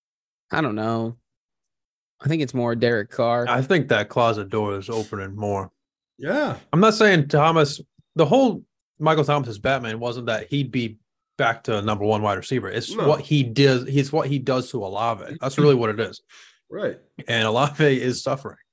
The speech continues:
Speaker 2: and Thomas is involved. So he might be Batman. Might be.
Speaker 3: Up next, we got Mikey one K and Devil, question mark? Um,
Speaker 1: Mike Evans,
Speaker 3: Mike,
Speaker 1: right?
Speaker 3: Mike, Mike Evans is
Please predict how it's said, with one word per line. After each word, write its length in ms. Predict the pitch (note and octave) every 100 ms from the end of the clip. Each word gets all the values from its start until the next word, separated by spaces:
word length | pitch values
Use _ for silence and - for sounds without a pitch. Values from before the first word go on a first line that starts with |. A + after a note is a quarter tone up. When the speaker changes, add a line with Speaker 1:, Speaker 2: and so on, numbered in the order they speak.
| _ _ _ _ _
Speaker 2:
and 100 | G2+ F#2+
Thomas 340 | A#2 C3 B2+
is 100 | A2+
involved. 440 | G#2+ A2 A2 G#2 -
So 280 | - - _ _ - - _ _ _ _ _ _ -
he 140 | B2
might 180 | D#3+ G#3+
be 80 | G#3+
Batman. 420 | B3+ D#3+ E3 E3 _ _ _ _ _ _ -
Might 160 | A#2+ D#3
be. 160 | A3 - _ _ _ _ _ _ _ C3+
Speaker 3:
Up 120 | D3
next, 280 | D#3 D3+ D3+
we 80 |
got 160 | C#3 C#3+
Mikey 440 | A2 A#2+ D#3+ E3 D#3
one 360 | A#2 B2+ D#3
K 400 | E3 A#2 F#2+ F2 - _ _ _ G#2+
and 400 | C3 C3 A#2 - _ _ _ _ F2+
Devil, 460 | G#2 A2 D3 E3+ F3
question 380 | - D#3+ - F3
mark? 320 | F3+ F#3+ - _ _ _ _ _ _ _ -
Um, 460 | G#2 G#2 G2+ F#2 - _ _ _ _ -
Speaker 1:
Mike 240 | B2+ B2+
Evans, 200 | C3 A#2
Speaker 3:
Mike, 120 | B2 A#2+
Speaker 1:
right? 260 | A#2+ C3+ -
Speaker 3:
Mike, 300 | G#2+ C3+ C#3
Mike 220 | C3 D3
Evans 320 | D3+ D3 A#2
is 180 | G#2+ -